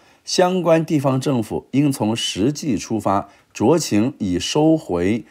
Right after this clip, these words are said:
收购等方式妥善处置已出让的闲置存量住宅用地，以帮助资金困难房企解困。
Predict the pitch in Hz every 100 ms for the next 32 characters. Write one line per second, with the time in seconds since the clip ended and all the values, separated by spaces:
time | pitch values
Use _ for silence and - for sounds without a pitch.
0 | _ - 180 170 165 196 180 - - 92
1 | 80 - 117 123 107 - - - 92 82
2 | 135 107 - 82 80 110 - 95 92 -
3 | - 120 113 87 78 - - 90 95 143
4 | 139 127 - - 78 107 135 - - -
5 | 92 92 120 113 107 143 - _ _ _
6 | 95 92 87 127 135 135 117 - _ _
7 | - 147 139 127 123 123 - 117 80 90
8 | - 87 107 - 80 - _ _ _ _
9 | - 92 82 -